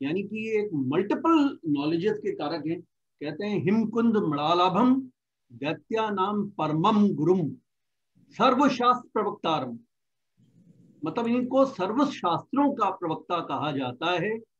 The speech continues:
तो ये शुक्र जो है, चूंकि अब research based हो गए,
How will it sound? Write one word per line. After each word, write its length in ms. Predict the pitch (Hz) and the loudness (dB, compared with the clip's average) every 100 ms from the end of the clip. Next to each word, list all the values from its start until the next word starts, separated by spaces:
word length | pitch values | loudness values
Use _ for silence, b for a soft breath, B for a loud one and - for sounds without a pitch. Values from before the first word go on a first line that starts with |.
| _ _ _ _ | _ _ _ _
तो 240 | 196 196 - | -4 -4 -10
ये 380 | 143 214 254 240 | -8 -4 -2 -2
शुक्र 340 | 240 240 220 | -4 -4 -2
जो 160 | 185 170 | 0 2
है, 300 | 165 202 - | 0 -2 -4
चूंकि 280 | 185 202 | -6 -4
अब 180 | 214 175 | -6 -4
research 340 | 135 202 226 175 | -6 -2 -2 6
based 280 | 180 165 | 6 6
हो 120 | 147 147 | -2 -4
गए, 260 | 165 208 | -4 -6